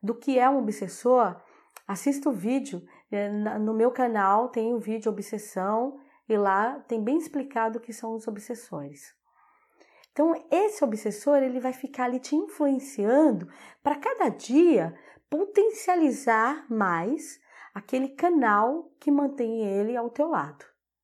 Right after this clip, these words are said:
Então, isso é só uma obsessão. Então, ele trabalha com você através da energia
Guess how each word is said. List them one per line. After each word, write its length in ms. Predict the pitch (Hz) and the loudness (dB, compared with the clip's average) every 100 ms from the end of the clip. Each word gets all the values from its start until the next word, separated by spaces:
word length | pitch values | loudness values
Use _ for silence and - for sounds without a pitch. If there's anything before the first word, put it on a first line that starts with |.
| _ _ - - | _ _ -16 -6
Então, 260 | 208 240 | 0 0
isso 160 | 247 254 | 0 -4
é 40 | |
só 220 | 220 - | -6 -4
uma 120 | 262 320 | -2 -2
obsessão. 680 | 330 - 415 - 170 143 - _ _ _ | -6 -10 -10 -8 -10 -10 -16 _ _ _
Então, 240 | 220 220 | -4 0
ele 240 | 233 247 247 | 2 2 -2
trabalha 640 | - 247 185 156 220 302 | -4 -4 -2 2 2 2
com 160 | 285 277 | -2 -4
você 800 | 226 214 - - 196 226 302 370 - _ _ - - | -4 -6 -8 -4 2 4 4 0 -8 _ _ -20 -10
através 640 | 214 233 220 190 214 226 | -6 0 2 2 0 0
da 160 | 202 214 | 0 0
energia 1040 | 240 277 294 - - 208 208 262 302 330 | 0 2 0 -2 -10 -6 -2 2 2 0